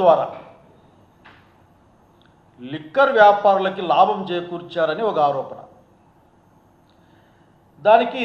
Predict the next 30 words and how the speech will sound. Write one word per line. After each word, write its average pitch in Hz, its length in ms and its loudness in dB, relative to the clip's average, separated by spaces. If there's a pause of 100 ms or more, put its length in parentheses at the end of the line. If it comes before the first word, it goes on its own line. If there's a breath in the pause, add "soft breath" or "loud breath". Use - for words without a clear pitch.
(100)
రికార్డు 269 420 2
కూడా 262 140 6 (120)
ఉంది. 170 180 -8 (1000)
మీ 208 80 -10 (180)
copy 247 300 2 (100)
to 254 60 -8 (200)
పిఎస్ 247 340 -2
to 247 60 -8 (120)
సీఎం 226 280 -2 (760)
అనే 196 200 -4 (960)
ఒక 160 160 -10 (140)
నోటు 185 300 -6
మీద 196 140 -4 (720)
అదంతా 190 300 0 (120)
జరిగింది. 180 360 -4
ఆ 156 160 4
రోజు 170 160 -6 (120)
జీవో 180 200 -6 (100)
నంబర్ 170 280 -2 (460 loud breath)
రెండు 180 240 -8
వందల 175 240 0 (140)
పద్దెనిమిది, 160 560 -8 (1400 soft breath)
జీవో 185 180 -2
నంబర్ 170 380 -2 (400)
నాలుగు 165 320 0
వందల 160 260 -4
అరవై 151 320 -4
ఎనిమిది 143 280 -10
లెక్కన 135 280 -10
ఆ 127 100 -6